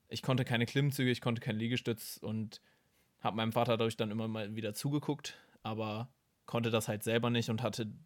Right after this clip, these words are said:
damals, so mit zehn, elf, auch irgendwie nicht die Ambition, sowas zu können. Diese Ambition kam dann halt im Alter von dreizehn, vierzehn, fünfzehn. Hab damals dann mit Kampfsport erst begonnen.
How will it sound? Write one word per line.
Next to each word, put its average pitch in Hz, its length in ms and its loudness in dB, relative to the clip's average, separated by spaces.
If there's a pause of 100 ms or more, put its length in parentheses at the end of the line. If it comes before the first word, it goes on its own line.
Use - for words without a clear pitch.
(120)
damals, 117 800 0
so 104 180 -6
mit 104 260 -6
zehn, 110 220 -4
elf, 110 220 -6
auch - 180 -8
irgendwie 110 240 -6
nicht 113 220 -8
die 104 80 -6
Ambition, 107 560 -4
sowas 135 260 0
zu - 80 -8
können. 139 300 -2 (340)
Diese 135 440 6
Ambition 131 680 2
kam 131 320 4
dann 135 420 2 (160)
halt 127 220 0
im 131 100 -4
Alter 131 220 0
von 131 340 2
dreizehn, 120 400 2
vierzehn, 127 400 -2
fünfzehn. 139 600 -2 (220)
Hab 117 200 -8
damals 120 400 2
dann 117 200 4
mit 117 300 -2 (500)
Kampfsport 165 840 0
erst 160 400 0
begonnen. 175 600 2